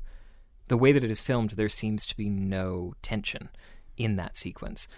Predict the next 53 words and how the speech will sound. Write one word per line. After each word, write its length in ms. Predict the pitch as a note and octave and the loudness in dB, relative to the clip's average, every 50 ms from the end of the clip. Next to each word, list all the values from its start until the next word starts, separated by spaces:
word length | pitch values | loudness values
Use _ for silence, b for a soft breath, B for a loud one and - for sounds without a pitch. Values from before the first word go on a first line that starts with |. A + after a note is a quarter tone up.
| B B | B B
Same 360 | - - - A2+ G#2+ G#2+ G#2 | -2 2 4 6 6 6 6
with 340 | G2 G2 F#2+ F#2+ F#2+ - - - | 4 4 2 2 0 -4 -8 -8
the 80 | F#3+ - | -6 -4
car 220 | - - G#2+ - | 0 2 2 2
chase, 400 | - - - - - - - - - | 0 -2 -6 -6 -4 -4 -4 -4 -2
as 200 | - G#2 F#2+ - | -4 -4 -4 -6
we've 100 | G#2 G2 | -6 -4
said, 200 | - B2 G#2+ F2+ | -2 -2 -2 -2
there 80 | - F#2 | -4 -6
just 180 | - A2 - | -2 2 2
seems 200 | - - G#2 G2 | 2 2 0 -2
to 60 | - - | -2 -2
be 80 | A#2 | -2
no 300 | G#2+ G2+ G2+ G2+ G2+ G#2 | 0 2 4 4 4 2
tension 480 | G2+ - - - F#2+ F#2+ - - - - | 2 -2 -4 -6 -6 -6 -6 -6 -6 -6
in 120 | - - | -6 -6
these 180 | - - - - | -6 -6 -6 -6
sequences. 640 | - - - - - - - - - - - - B B B B B B | -8 -8 -8 -6 -6 -6 -4 -4 -6 -6 -8 -8 B B B B B B
Um, 220 | A#2+ G#2 G2+ F#2+ | 0 2 2 2
there's 240 | F2 A#2 A2+ G#2 - | 4 2 2 4 4
no 340 | G#2+ G#2+ A2 A2+ A2+ A#2 A2+ | 2 4 4 4 4 4 4
sense 800 | G#2+ - - - A2 G#2 G#2 G#2 G2 - - - - - - - - | 4 4 4 4 4 4 4 4 2 0 0 0 0 0 0 -2 -4
when 500 | - A2+ A2 G2+ G2+ G2+ G2+ G2+ G3 b b b b b b | 0 2 2 2 4 2 2 2 0 b b b b b b
he's 240 | - - B2 - - | -2 0 2 2 2
sitting 220 | - B2 B2 A#2+ | 2 2 2 4
down 160 | A#2+ A#2+ B2 B2 | 4 4 4 4
listening 180 | A#2+ - C3 | 2 0 -2
to 80 | - B2 | 0 0
the 80 | - B2 | 0 4
radio 440 | A#2+ C3+ F3 E3 B2+ A2+ G#2+ G2+ G2+ | 6 6 6 6 6 6 6 6 4
that 160 | G2+ G#2+ - - - - E3+ - | 2 0 -2 -4 -12 -20 -12 -2
people 240 | - - A#2+ A#2+ | 0 0 2 4
are 80 | B2+ A#2 | 4 4
hunting 300 | G#2+ C3+ D#3+ D3 B2 G#2+ | 4 4 2 2 2 2
him. 160 | G2+ G2 F#2 - | 2 0 0 -2
There's 200 | - A#2+ A2 A2+ | -2 -2 -2 0
no 160 | A#2 A#2 A2+ | -2 -2 -2
sense 340 | - - - A#2 A2+ G#2 - | -2 -2 -2 -2 -2 -2 -4
of 100 | A2+ - | -4 -2
any 140 | A2 A2 A2 | -2 -2 -2
kind 180 | G#2 A#2 G#2+ | -2 -2 -2
of 120 | G#2 - - | -2 -4 -4
tension 500 | - - A2 A2 - - - A2 G#2+ G#2+ | -4 -2 -2 -2 -2 -2 -2 -2 -2 -2
or 140 | G#2 G#2 G2 | -2 -2 -4
that 140 | - G2 F#2 | -4 -4 -6
he's 140 | G2 F#2+ - | -6 -6 -6
concerned 600 | - G2 F#2+ - - - B2 C3+ C3+ B2+ B2 A#2+ | -6 -2 0 0 2 4 4 4 4 4 4 4
at 80 | A2+ | 4
all. 340 | A#2 A2 A2+ A2+ A2+ A2 B B B B B B | 6 6 8 6 6 4 B B B B B B
He's 240 | - - A2+ G#2+ - | -4 -2 -2 0 0
just 180 | - G#2 - - | -2 -2 -2 -2
kind 160 | G#2 F#2+ G2 | -2 -2 -2
of 160 | G2 - - | -4 -6 -10